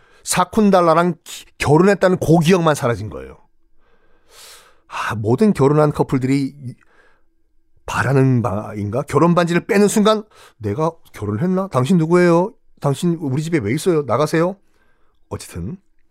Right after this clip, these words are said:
못 알아보는 거예요, 왕이 사쿤달라를. "누구시죠? 왜 나보고 여보라고 하죠?" <laughs> 슬퍼요. "여보, 날 못 알아봐요?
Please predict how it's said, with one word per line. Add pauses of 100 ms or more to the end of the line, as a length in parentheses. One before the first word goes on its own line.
(1000)
못
알아보는
거예요,
왕이
사쿤달라를. (240)
"누구시죠? (1300)
왜
나보고 (300)
여보라고
하죠?" (420)
<laughs>
슬퍼요.
"여보,
날
못
알아봐요?